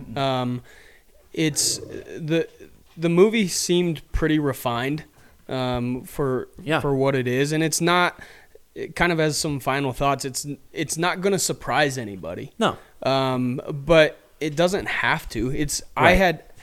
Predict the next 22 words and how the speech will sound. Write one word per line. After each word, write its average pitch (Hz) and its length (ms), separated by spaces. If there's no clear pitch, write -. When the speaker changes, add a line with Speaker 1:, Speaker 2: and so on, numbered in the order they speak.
Speaker 2:
I 170 80
had 214 80
a 208 40
lot 143 240
of 135 80
fun 139 300
watching 165 400
this. 165 400
Um, 135 420
Speaker 1:
There 226 160
is, 214 240
like, 160 220
one 151 260
or 147 80
two 147 260
surprises 127 580
that 127 120
you 123 60
might 113 200
not 104 200
see 107 160
coming. 107 460